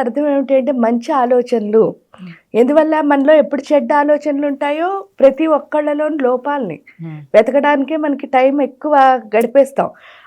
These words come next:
Speaker 1: ఆ లోపాలని వెతకడంలో ఏమవుతుంది అంటే ఎవరో ఒకడు, ఆ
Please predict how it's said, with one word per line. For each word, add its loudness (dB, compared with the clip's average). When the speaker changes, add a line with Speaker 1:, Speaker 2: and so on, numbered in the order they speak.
Speaker 1:
ఆ 6
లోపాలని 4
వెతకడంలో 2
ఏమవుతుంది -2
అంటే -6
ఎవరో 4
ఒకడు, -4
ఆ 4